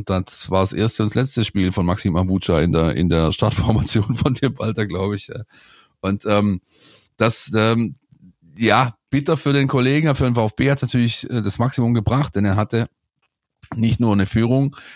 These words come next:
er hat sogar noch eine Überzahl, alles irgendwie hingelegt bekommen, auf dem Tablett serviert, ja.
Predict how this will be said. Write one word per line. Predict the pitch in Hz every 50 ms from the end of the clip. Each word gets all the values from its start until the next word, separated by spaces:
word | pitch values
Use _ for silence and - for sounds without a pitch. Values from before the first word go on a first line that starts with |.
| - _
er | - 104
hat | 101 90
sogar | - - - 101 101 101
noch | 104 104
eine | 104 107
Überzahl, | 120 147 139 117 98 - - 101 101 110 127 135 - - - - -
alles | - 110 127 123 - -
irgendwie | 123 120 113 107 104
hingelegt | 123 170 156 127 110 101 95 -
bekommen, | - 90 - 113 120 123
auf | 87 107 -
dem | 104
Tablett | 95 104 98 92 92 113 151 -
serviert, | - - 110 98 92 95 107 113 135 127 - -
ja. | 85 90 101 123 135